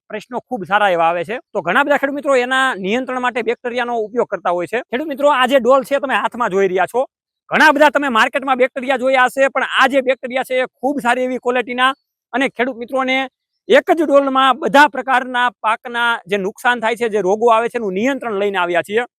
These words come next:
નેચર કેર દ્વારા આ સેફગાર્ડ કીટ એક બહાર પાડવામાં આવેલી છે. આઠ કિલોની આ ડોલ છે, પણ આ ડોલને કેવી રીતના વાપરવી, આના અંદરથી કેવા કેવા તત્વો અને જે વસ્તુઓ નીકળે છે, જે બેક્ટેરિયા અંદર રાખેલા છે,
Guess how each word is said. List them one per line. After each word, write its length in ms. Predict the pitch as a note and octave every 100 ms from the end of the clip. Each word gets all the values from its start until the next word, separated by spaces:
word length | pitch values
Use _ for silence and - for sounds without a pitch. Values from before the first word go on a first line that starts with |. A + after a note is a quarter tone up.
| _
નેચર 340 | - G3+ E4 D4
કેર 140 | D4
દ્વારા 260 | C4 C4+ C#4
આ 160 | A#3+
સેફગાર્ડ 480 | A#3 B3 B3+ A3 B3
કીટ 200 | A#3+ A#3+
એક 100 | B3
બહાર 200 | G3+ A3
પાડવામાં 360 | A3+ A#3+ A#3+ A#3+
આવેલી 220 | A#3+ B3
છે. 240 | - B3 - _ _ _
આઠ 220 | A3+ D4 -
કિલોની 340 | B3+ C4+ C4
આ 100 | B3+
ડોલ 260 | G#3+ A#3 A#3+
છે, 260 | E3 A#3+ D3+ _ _ _ -
પણ 80 |
આ 80 | B3+
ડોલને 440 | A3 G3+ C#4 C#4+ C#4
કેવી 220 | B3 C#4
રીતના 260 | C#4 C4+
વાપરવી, 560 | A3 A3+ C#4 C4 C#4 C#4 - _ _ -
આના 300 | G#3+ C#4+ D4
અંદરથી 380 | C#4 D4 D4+
કેવા 340 | - A#3 A#3 D4+
કેવા 520 | - C#4 D4+ C4+ - - _ _ _ _ -
તત્વો 300 | A#3+ D4 C#4+
અને 180 | C#4
જે 100 | A3+
વસ્તુઓ 480 | B3 F#3+ - C#4 C#4+
નીકળે 280 | B3+ B3 A#3+
છે, 140 | A#3+
જે 120 | A3 B3
બેક્ટેરિયા 580 | A#3 B3+ C4 B3+ A#3+ A#3
અંદર 200 | A3+ G#3+
રાખેલા 360 | G3 G3+ G3
છે, 160 | E3+ B3